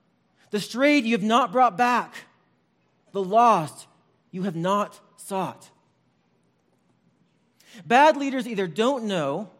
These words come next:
or don't care enough about the actual needs of the people that they're leading. And why not? Because what they really care about is themselves. And they're going to expend their energy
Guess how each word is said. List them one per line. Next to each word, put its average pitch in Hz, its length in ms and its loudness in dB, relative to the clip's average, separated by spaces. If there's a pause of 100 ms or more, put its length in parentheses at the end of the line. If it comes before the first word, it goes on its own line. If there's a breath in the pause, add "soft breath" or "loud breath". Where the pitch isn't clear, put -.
(760)
or 214 120 2
don't 240 260 2
care 247 320 0
enough 202 540 -2 (260 loud breath)
about 175 220 0
the 190 120 -8
actual 226 520 2
needs 202 680 -2 (220 soft breath)
of 170 100 -4
the 180 80 -8
people 180 520 -8 (100)
that 180 100 -14
they're 185 220 -4
leading. 160 560 -8 (1300)
And 202 160 -4
why 277 140 4
not? 269 360 0 (1300)
Because 196 180 -4
what 240 100 -2
they 214 60 4
really 320 320 2
care 277 240 0
about 220 220 2
is 196 120 -4
themselves. 175 840 -2 (1040 loud breath)
And 208 300 -2 (580)
they're 240 140 4
going 294 140 4
to 262 60 2
expend 277 520 -4
their 208 160 0 (100)
energy 185 720 -2